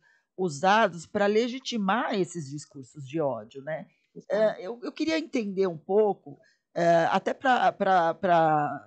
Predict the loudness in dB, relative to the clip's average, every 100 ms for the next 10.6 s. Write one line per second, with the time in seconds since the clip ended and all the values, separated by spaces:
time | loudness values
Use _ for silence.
0 | -14 -12 -12 -14 -14 -16 -6 0 2 2
1 | -2 -12 -12 -12 -14 -16 -16 -16 -14 -14
2 | -14 -12 -10 -10 -14 -20 _ _ _ _
3 | -20 -10 -6 -4 2 4 4 2 0 4
4 | 6 6 4 4 2 0 -4 -12 -6 -6
5 | -8 -12 -8 -8 -10 -8 -8 -4 -2 -2
6 | -4 -8 -10 -14 -14 -14 -14 -12 -10 -10
7 | -12 -14 -10 -12 -14 -18 -20 _ _ _
8 | _ -4 0 0 -2 -6 -8 -8 -8 -6
9 | -6 -2 0 0 -2 -4 -4 -2 -2 -2
10 | 0 2 0 -4 -8 -8